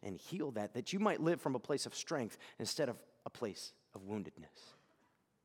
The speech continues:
What if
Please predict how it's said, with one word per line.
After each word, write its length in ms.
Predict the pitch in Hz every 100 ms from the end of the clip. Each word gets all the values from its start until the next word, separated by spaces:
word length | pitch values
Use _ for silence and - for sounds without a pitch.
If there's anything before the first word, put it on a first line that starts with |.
| _ _ _ _ _ _ _ _ _ _ _ _ _ _ _ _ -
What 180 | 175 -
if 160 | - -